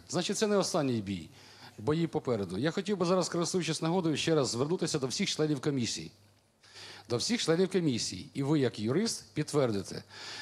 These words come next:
Значить, вперше ці вибори проводять по, проходять по новому закону, в якому передбачено, що кожен бюлетень, кожен бюлетень, кожен протокол з усіма підписами, печатками, особливими точка зору зберігатиметься як документ суворої звітності п'ять років.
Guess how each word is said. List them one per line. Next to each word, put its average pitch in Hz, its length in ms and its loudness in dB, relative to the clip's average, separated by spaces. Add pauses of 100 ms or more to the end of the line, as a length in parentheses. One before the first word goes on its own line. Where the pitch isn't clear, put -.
(120)
Значить, 127 220 -4
вперше 185 480 2
ці - 180 -2
вибори 135 340 2
проводять 151 600 2
по, 170 340 4 (340)
проходять 196 440 0
по 147 80 2
новому 151 320 2
закону, 101 540 -2
в 87 40 -6
якому 190 320 0
передбачено, 127 600 -2
що 123 140 -8
кожен 214 260 0
бюлетень, 147 560 2 (640)
кожен 190 340 6
бюлетень, 156 580 2 (880)
кожен 196 320 6
протокол 196 480 4
з 127 60 2
усіма 185 340 2
підписами, 190 460 0
печатками, 175 580 2
особливими 165 520 2
точка 160 320 -2
зору 104 320 0
зберігатиметься 139 800 2
як 117 80 2
документ 135 360 0
суворої 139 360 2
звітності 151 440 -2
п'ять 156 260 0
років. 95 380 0